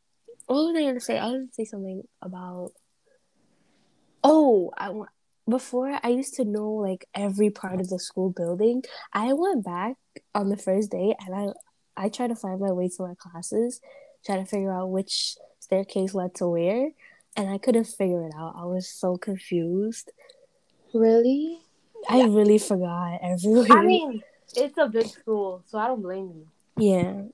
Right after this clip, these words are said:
Speaker 2: My school's literally, like, I'm gonna say that, like, it doesn't take, even take up the whole, like, block, so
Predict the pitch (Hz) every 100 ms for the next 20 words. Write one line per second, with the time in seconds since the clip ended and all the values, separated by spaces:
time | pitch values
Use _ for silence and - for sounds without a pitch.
0 | _ _ _ _ _ _ _ _ _ 233
1 | 294 381 - 415 359 262 277 285 311 320
2 | 302 262 202 _ - - - - - 214
3 | 294 320 330 269 233 208 185 - _ _
4 | _ _ _ _ - 277 339 370 - 294
5 | 285 262 262 262 247 233 220 214 185 202
6 | 196 196 185 185 175 175 175 160 160 -
7 | - 170 170 165